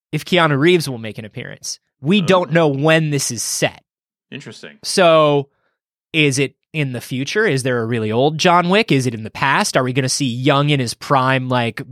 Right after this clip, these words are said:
Speaker 1: the, are we gonna see the real boogeyman
Speaker 2: Right.
Speaker 1: in the Continental? Uh, but we do know it won't center around him, which I think is interesting.
Speaker 2: I'm curious to know, you know, the Wickiverse is expanding. Okay.
Speaker 1: The Wickiverse. And still, guys, once again, I have to put it out there.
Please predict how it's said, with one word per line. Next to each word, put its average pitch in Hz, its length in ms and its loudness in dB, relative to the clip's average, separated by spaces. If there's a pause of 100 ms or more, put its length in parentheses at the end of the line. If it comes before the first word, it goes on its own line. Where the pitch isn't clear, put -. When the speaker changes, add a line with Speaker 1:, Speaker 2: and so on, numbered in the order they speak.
Speaker 1:
the, - 160 -8
are 143 120 0
we 151 80 2
gonna 160 100 0
see 180 160 0
the 147 100 2
real 147 300 2
boogeyman 170 840 2
Speaker 2:
Right. 208 300 -2
Speaker 1:
in 185 140 -2
the 180 80 0
Continental? 202 600 2 (300)
Uh, 156 240 4
but 156 180 -2
we 180 120 0
do 185 160 0
know 170 260 4
it 139 80 -6
won't 147 380 0
center 151 500 0
around 101 320 -6
him, 104 160 -8
which 107 160 -4
I 110 60 -2
think 107 160 -4
is 104 100 -6
interesting. - 540 -10 (100)
Speaker 2:
I'm 147 100 -6
curious 190 380 2
to 185 80 0
know, 180 560 0
you 185 140 -8
know, 180 240 -6 (180)
the 156 160 -2
Wickiverse 123 480 0
is 113 140 -6
expanding. 101 520 -8
Okay. - 240 -12 (200)
Speaker 1:
The 254 120 2
Wickiverse. 240 640 0
And 220 200 -4
still, 233 420 -2
guys, 170 540 0
once 208 280 0
again, 185 380 0
I 165 140 -2
have 214 300 -2
to 202 100 -4
put 202 160 0
it 180 80 0
out 190 240 2
there. 151 240 -2